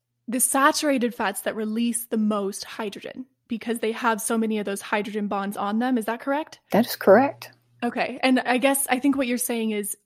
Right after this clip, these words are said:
Speaker 1: so many people who are doing keto diets, they're just, they're, they're just eating a lot of fat. They're not really paying attention to what kind of fat they're eating,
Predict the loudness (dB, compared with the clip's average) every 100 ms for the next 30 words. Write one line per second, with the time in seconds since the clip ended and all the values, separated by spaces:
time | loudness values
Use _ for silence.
0 | -4 0 4 4 4 2 0 2 0 0
1 | -2 -2 -2 -2 -4 -4 -2 -2 -2 -2
2 | -2 -4 -2 0 2 0 -2 -6 _ _
3 | -2 0 0 0 0 0 -2 0 0 0
4 | 0 -4 -6 -2 -2 -2 -2 2 2 0
5 | -2 -2 0 -2 -4 -6 -4 -4 -6 -4
6 | -6 -4 -6 -4 -6 -8 -10 -2 2 4
7 | 2 0 -4 -4 -4 -6 -6 -6 -4 -4
8 | 0 0